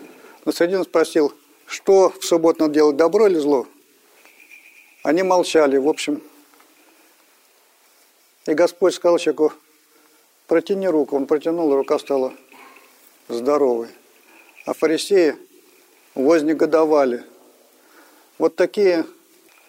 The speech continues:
события субботние, они искушали чтителей закона.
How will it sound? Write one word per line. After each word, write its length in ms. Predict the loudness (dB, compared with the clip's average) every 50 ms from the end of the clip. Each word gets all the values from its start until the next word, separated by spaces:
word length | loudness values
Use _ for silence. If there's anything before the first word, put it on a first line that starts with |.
| _ _ _ _
события 720 | -4 2 2 2 4 4 2 2 4 2 2 2 0 -2 -10 -18 -20 -20 -20 _ _ _ _ _ _ _ _ _ _ _ _ _ _ -20 _ -20 _ _ _ _ _ _ -20
субботние, 680 | -10 -4 -4 -2 0 0 -2 -2 -4 -8 -14 -14 -14 -18 _ -20 -20 -20 _ _ _ _ _ _ _ _ _ _ _ _ _ _ _ _ _
они 240 | -2 0 0 0 -2
искушали 520 | -2 -2 -2 -2 0 2 2 4 4 2
чтителей 360 | 0 0 -2 -2 0 2 0 2
закона. 540 | 4 2 0 2 2 0 0 0 -2 -8